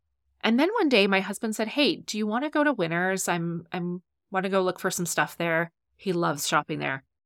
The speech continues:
I hate shopping there because I really hate sorting through the,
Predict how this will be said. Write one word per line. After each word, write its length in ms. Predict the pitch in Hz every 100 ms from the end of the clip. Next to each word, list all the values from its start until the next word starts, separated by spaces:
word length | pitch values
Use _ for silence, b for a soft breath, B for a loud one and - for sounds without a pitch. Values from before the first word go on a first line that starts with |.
| -
I 140 | 233
hate 300 | 254 240 269
shopping 380 | - 156 151 143
there 180 | 123 113
because 240 | 165 180
I 80 | 175
really 440 | 180 170 196 214 208
hate 640 | - - 190 180 - - -
sorting 460 | - 185 180 175
through 260 | 170 - 165
the, 180 | 165